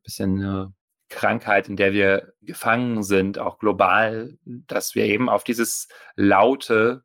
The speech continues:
Glück hören und das leise quasi überhören. Und dabei ist das leise teilweise mindestens genauso schön, sanft,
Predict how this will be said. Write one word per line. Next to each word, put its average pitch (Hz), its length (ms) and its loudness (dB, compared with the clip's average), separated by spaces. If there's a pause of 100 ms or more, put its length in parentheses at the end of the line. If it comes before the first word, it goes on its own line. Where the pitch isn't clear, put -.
(380)
Glück 104 380 0
hören 107 500 -6 (480)
und 98 680 0 (100)
das 120 280 2
leise 117 420 2
quasi 110 540 0
überhören. 101 640 0
Und 117 140 -12
dabei 98 300 2
ist - 160 -8
das - 120 -6
leise 101 760 2 (420)
teilweise 98 1120 2 (320)
mindestens 117 460 0
genauso 104 380 2
schön, 101 560 -4 (400)
sanft, 104 1000 -4